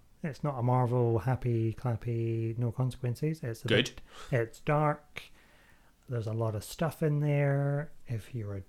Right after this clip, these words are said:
Speaker 1: diehard comic fan, you'll love it. If you're a mainstream audience, you probably a little bit too long for you.
Speaker 2: Cat's got the sneezes.
Speaker 1: And that was it, really.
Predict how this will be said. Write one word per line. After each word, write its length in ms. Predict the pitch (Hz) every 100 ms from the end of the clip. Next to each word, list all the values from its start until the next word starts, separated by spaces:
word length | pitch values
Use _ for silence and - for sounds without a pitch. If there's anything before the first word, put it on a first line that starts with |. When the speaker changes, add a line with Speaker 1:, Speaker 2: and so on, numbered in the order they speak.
| _ _ - _ _ -
Speaker 1:
diehard 500 | 147 131 117 127 107
comic 300 | - 131 120
fan, 440 | - 120 120 117 110
you'll 280 | 107 101 98
love 240 | 127 131
it. 280 | 139 135 135 -
If 140 | -
you're 100 | 110
a 40 |
mainstream 380 | 117 107 - 110
audience, 600 | 117 113 110 110 104 -
you 220 | 117 107 - _ _ _ _
probably 220 | 143 123
a 20 |
little 180 | 113 135
bit 160 | 127 -
too 120 | 143
long 260 | 123 117 110
for 160 | 127
you. 220 | 120 120 117 _ _ _ - - _ -
Speaker 2:
Cat's 240 | 147 -
got 100 | 131
the 80 | -
sneezes. 440 | 131 135 147 - - - _ _ _ _ _ - - - - - - - - - - -
Speaker 1:
And 140 | - 127
that 100 | 98
was 80 | 135
it, 100 | 135
really. 260 | 135 170